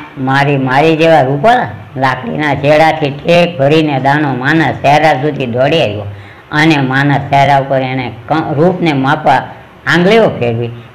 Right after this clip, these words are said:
પણ દાનાની આંગળીઓ પલળી ગઈ. દાનો ચોંકી ગયો. "મા, તમે રોવો છો?" "શું કરું બેટા, તું એવું બધું પૂછે છે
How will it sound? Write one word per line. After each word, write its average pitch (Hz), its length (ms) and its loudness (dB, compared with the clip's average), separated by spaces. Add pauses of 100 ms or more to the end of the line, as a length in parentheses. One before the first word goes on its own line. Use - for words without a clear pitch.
પણ 147 280 0
દાનાની 143 480 2
આંગળીઓ 143 500 0 (260)
પલળી 165 420 4
ગઈ. 113 200 -4 (460)
દાનો 139 360 2
ચોંકી 147 400 0
ગયો. 113 200 -4 (100)
"મા, 143 320 0 (760)
તમે 151 260 2
રોવો 165 260 4
છો?" 320 480 -4 (2000)
"શું 220 280 4
કરું 175 300 2
બેટા, 160 640 2 (260)
તું 175 180 2
એવું 175 440 4
બધું 160 640 4
પૂછે 147 360 2
છે 160 260 2